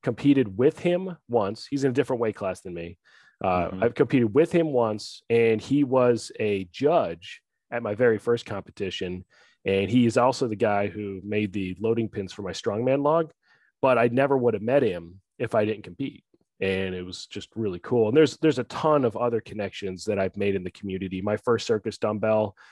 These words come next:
Speaker 1: uh, was from a guy that I competed with in Lancaster, Kentucky.
Speaker 2: Mm-hmm.
Speaker 1: I'm sorry, Lancaster, Ohio. Um,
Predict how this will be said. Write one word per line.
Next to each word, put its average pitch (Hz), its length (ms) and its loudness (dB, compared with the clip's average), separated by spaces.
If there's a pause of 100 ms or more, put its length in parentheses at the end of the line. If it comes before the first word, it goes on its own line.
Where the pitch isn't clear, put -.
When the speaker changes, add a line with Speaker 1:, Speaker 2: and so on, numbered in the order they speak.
(320)
Speaker 1:
uh, 95 180 -2
was 98 200 -6
from 107 280 0
a 92 220 0
guy 104 440 2
that 98 200 -2
I 101 100 -4
competed 98 500 -8
with 101 400 -2
in 95 400 -4
Lancaster, 104 520 -4
Kentucky. 110 560 -8 (520)
Speaker 2:
Mm-hmm. 95 340 -10 (440)
Speaker 1:
I'm 147 140 0
sorry, 120 180 4
Lancaster, 117 520 0
Ohio. 92 420 -6 (500)
Um, 92 480 -2